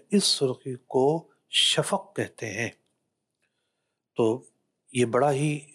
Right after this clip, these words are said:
آ، اہم وقت ہوتا ہے اور <clears throat> کئی اعتبار سے اہم وقت ہے۔ اصل تو تغیر ہے کہ آسمان پر ہونے والا ایک تغیر ہے کہ ابھی روشنی تھی، یعنی سورج کی روشنی، پھر سورج ڈوبا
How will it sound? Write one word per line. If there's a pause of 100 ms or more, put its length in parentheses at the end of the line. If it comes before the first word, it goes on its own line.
(440)
آ، (240)
اہم
وقت
ہوتا
ہے (800)
اور (360)
<clears throat>
کئی
اعتبار
سے
اہم
وقت
ہے۔
اصل
تو (760)
تغیر
ہے (500)
کہ
آسمان
پر
ہونے
والا
ایک
تغیر
ہے (1080)
کہ
ابھی
روشنی
تھی، (1800)
یعنی
سورج
کی
روشنی، (340)
پھر
سورج
ڈوبا